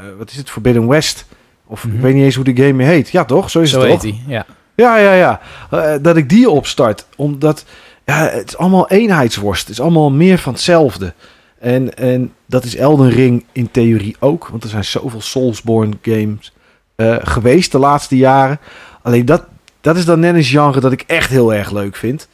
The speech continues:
Speaker 2: Ja.
Speaker 1: Eh, en, en dan wil ik dat zeg maar wel oppakken. Maar ja, als er volgende week een nieuwe Super Mario uitkomt, dan ga ik hem kopen, ga ik hem uitspelen.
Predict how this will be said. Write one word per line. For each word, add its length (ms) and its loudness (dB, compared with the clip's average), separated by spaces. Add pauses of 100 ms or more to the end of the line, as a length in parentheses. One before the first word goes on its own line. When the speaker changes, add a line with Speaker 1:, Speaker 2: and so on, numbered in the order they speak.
(200)
Speaker 2:
Ja. 260 -16
Speaker 1:
Eh, 220 -2 (520)
en, 220 -4
en 260 -4
dan 320 2
wil 120 4
ik 180 0
dat 200 0
zeg 180 -2
maar 140 0
wel 160 2
oppakken. 520 -4
Maar 340 0 (600)
ja, 220 -2
als 160 -2
er 80 -8
volgende 440 0
week 320 2
een 160 -4
nieuwe 640 2
Super 340 -4
Mario 680 0
uitkomt, 720 -6 (480)
dan 100 -6
ga 80 -2
ik 60 -8
hem 120 -12
kopen, 500 2
ga 200 -6
ik 80 -6
hem 120 -4
uitspelen. 800 -2